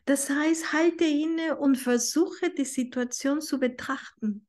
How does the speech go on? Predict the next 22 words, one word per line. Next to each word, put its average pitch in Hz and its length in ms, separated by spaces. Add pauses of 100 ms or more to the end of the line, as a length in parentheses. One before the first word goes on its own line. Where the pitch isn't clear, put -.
(680)
Warum 311 320
tut 320 320
es - 180
mir 262 420
weh? 262 300
Was 254 320
will 277 340
es 226 220
mir 214 300
sagen? 220 680 (380)
Hier 254 220
gibt 294 420
es 254 220
nochmal 226 580 (140)
kein 277 380
Schuldige. 214 720 (520)
Es - 160
geht 294 180
nur 302 220
um 262 160
ein 262 400
Thema, 214 640